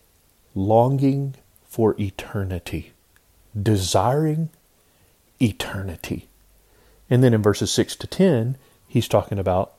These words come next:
living faithfully in the here and now. So longing for eternity and living faithfully. Under the first point, there are three sections, verse one,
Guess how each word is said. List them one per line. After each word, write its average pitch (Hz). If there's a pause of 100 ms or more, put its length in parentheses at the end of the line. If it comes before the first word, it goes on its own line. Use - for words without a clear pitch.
living 104 (200)
faithfully 87 (180)
in 101
the 92
here 92
and 90
now. 92 (260)
So -
longing 123
for 131
eternity 101 (420)
and 98
living 104
faithfully. 92 (260)
Under 147
the 113
first -
point, 101 (120)
there 104
are 98 (360)
three 120
sections, 123 (120)
verse 101
one, 117